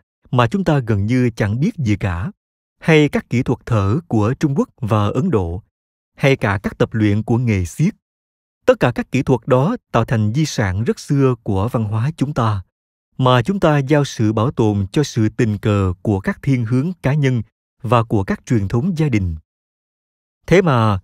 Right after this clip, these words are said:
việc biết được các thể thức sử dụng thân thể con người có lẽ là đặc biệt cần thiết cho một thời đại, trong đó sự phát triển các phương tiện cơ giới mà con người sử dụng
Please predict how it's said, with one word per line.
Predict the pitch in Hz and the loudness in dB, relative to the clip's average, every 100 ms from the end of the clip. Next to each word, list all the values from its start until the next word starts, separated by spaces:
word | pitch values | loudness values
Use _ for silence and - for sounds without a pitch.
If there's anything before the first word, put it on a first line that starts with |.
| _ | _
việc | 113 123 123 - | 0 2 2 0
biết | 208 160 | -2 2
được | 120 - | 0 0
các | 214 - | -2 -2
thể | 113 104 | -2 -2
thức | 233 | -4
sử | - 156 | -4 -2
dụng | 127 101 | 0 -2
thân | 98 160 147 | -2 -2 -2
thể | 113 107 | -2 -2
con | - 147 120 | 0 -2 0
người | 104 95 85 - _ | 0 0 -4 -10 _
có | - | 0
lẽ | 185 120 | 2 2
là | 143 113 | 2 2
đặc | 104 104 | 0 -2
biệt | 113 113 - | 0 0 0
cần | 123 104 | -2 -2
thiết | 110 208 - | -2 -4 0
cho | 170 | 0
một | 123 - | 0 -2
thời | 113 | -2
đại, | 107 90 90 104 _ _ _ | 0 0 -2 -6 _ _ _
trong | - 131 | -2 0
đó | 123 156 | 0 -2
sự | - 120 101 | -2 -2 -2
phát | 202 - | -4 -4
triển | 113 95 120 | -2 -2 -2
các | - 180 | -2 -4
phương | - 139 127 | -2 -2 0
tiện | 104 92 | -2 -2
cơ | 107 123 | 0 2
giới | 117 120 160 202 _ _ - | 2 0 0 -2 _ _ 0
mà | 127 | 0
con | - 160 | 2 0
người | 120 113 | 2 0
sử | - | -2
dụng | 139 110 95 | -2 0 0